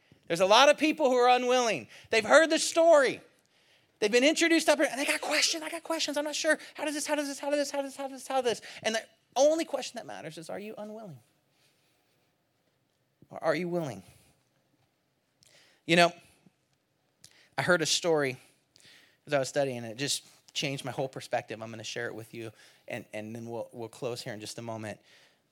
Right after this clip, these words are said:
about just the depth of the rescue mission. I told you,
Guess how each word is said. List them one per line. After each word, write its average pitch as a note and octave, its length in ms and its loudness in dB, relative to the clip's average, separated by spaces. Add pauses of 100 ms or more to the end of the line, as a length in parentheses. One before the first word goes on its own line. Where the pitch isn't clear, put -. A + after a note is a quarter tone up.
about D#3+ 320 4
just F3+ 180 -2
the C#3+ 160 -2 (300)
depth D#3 560 -2 (360)
of C3 140 -4
the C3 100 -6
rescue B2 440 -4
mission. A2+ 320 -10
I A#2+ 40 -6
told - 320 -2
you, D#3+ 220 0